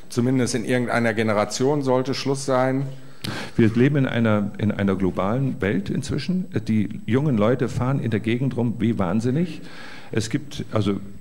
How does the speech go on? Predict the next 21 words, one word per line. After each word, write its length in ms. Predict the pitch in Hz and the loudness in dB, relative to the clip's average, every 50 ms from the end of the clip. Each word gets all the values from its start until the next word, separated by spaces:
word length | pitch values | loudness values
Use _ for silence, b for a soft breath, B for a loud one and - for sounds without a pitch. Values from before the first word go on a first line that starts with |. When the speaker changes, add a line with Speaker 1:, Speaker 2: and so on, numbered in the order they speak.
| - | -4
Speaker 2:
in 140 | - 117 104 | 0 2 2
meiner 280 | 110 131 160 175 170 160 | 2 2 2 2 2 0
Familie 440 | - 104 98 98 92 90 87 80 | 0 0 0 2 2 2 2 2
allein, 440 | - 82 82 80 78 76 76 76 69 B B B B B B B B | 0 0 0 0 0 -2 -2 -4 -6 B B B B B B B B
also 140 | - 107 90 | -6 -2 0
der 100 | 101 98 | 0 2
Familie 280 | - 117 113 127 135 123 | 2 4 4 6 6 6
meiner 220 | 117 107 107 104 | 6 6 6 4
Frau, 420 | 98 - 113 95 80 71 69 69 - - - b b b b b b b - | 2 2 0 0 0 0 -2 -4 -8 -12 -14 b b b b b b b -2
die 60 | 101 | 0
leben 200 | 98 123 131 131 | 2 2 4 2
im 80 | 120 104 | 2 2
Schwarzwald, 540 | - - 107 95 90 - - 82 76 - - | 2 0 0 0 0 0 0 -2 -2 -2 0
richtige 340 | 101 143 139 139 123 113 101 | 0 0 0 0 -2 -4 -2
Schwarzwälder 480 | - 98 107 110 110 110 107 98 101 | -2 0 0 0 0 0 0 0 0
Familie. 440 | 85 - 104 98 101 98 87 82 78 | 0 0 0 0 2 2 2 0 0
Bei 300 | - - - - - 98 | -2 -4 -6 -4 -2 -2
der 160 | 92 95 98 123 | 0 0 -2 -2
Hochzeit 440 | 156 151 - - - 131 120 - - | -4 -6 -6 -4 -2 -2 -2 -4 -4
ihres 300 | - 110 107 104 104 - | -4 -2 -2 -2 -2 -2
Neffen 340 | 120 151 170 - - - - | -2 -2 -2 -2 -4 -6 -6